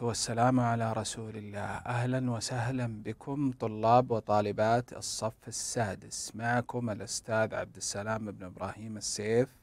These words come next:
مشرف اللغة العربية. آه، الدرس هذا اليوم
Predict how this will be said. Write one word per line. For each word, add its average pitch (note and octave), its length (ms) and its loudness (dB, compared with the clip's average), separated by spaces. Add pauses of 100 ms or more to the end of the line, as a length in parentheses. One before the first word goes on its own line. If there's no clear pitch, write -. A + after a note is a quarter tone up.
(400)
مشرف A2 420 -8
اللغة G#2 420 -4
العربية. B2 640 4 (1800)
آه، C#3+ 400 10 (200)
الدرس G#3 520 12
هذا F3 260 12
اليوم D#3+ 600 12